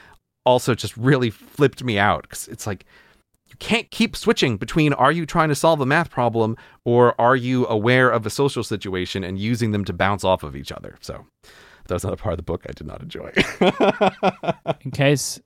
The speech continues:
Speaker 2: like, so it took me a while, right? Like, in case you're one of these people like me that struggles with it, it's one dollar and five cents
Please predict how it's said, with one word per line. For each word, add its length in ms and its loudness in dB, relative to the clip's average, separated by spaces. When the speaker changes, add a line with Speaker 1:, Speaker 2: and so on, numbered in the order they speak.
Speaker 2:
like, 280 -12
so 120 -2
it 80 0
took 160 -4
me 120 -4
a 60 0
while, 320 0
right? 240 -2
Like, 240 -10
in 60 -20
case 260 -8
you're 80 -6
one 140 -4
of 60 -6
these 140 -8
people 280 -2
like 180 -4
me 300 -6
that 120 -16
struggles 340 -6
with 140 -4
it, 100 -8
it's 240 -4
one 500 0
dollar 480 2
and 220 -4
five 1000 -2
cents 720 -6